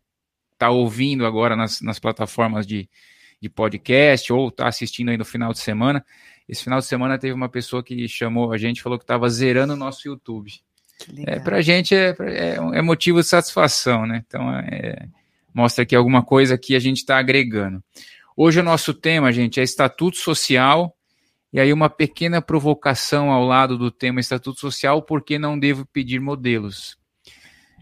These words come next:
Speaker 1: Essa provocação, eu não sei, aqui que não é o escritório de advocacia, né, a gente recebe toda semana, todo dia, alguém pedindo modelo de estatuto. Acho que pra vocês lá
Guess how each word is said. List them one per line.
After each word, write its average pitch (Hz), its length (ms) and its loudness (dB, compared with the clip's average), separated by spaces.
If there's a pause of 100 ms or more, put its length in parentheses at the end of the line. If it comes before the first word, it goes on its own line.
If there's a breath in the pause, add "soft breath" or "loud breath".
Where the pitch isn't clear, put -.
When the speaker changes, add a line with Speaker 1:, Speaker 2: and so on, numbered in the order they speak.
Speaker 1:
Essa 120 200 -4
provocação, 143 800 2
eu 156 60 0
não 147 80 0
sei, 139 500 -2
aqui 175 320 -2
que 170 140 -4
não 143 120 0
é 143 80 4
o 139 40 4
escritório 131 500 0
de 123 60 -2
advocacia, 131 680 -2 (300)
né, 123 240 -6 (760)
a 110 60 -6
gente 131 200 -2
recebe 143 400 2
toda 185 360 2
semana, 156 1000 0
todo 175 320 0
dia, 143 280 0
alguém 160 240 0
pedindo 151 340 -2
modelo 143 460 0
de 143 80 -8
estatuto. 143 480 -8
Acho 127 100 -14
que 151 80 -14
pra 156 160 -4
vocês 151 420 -8
lá 147 240 -4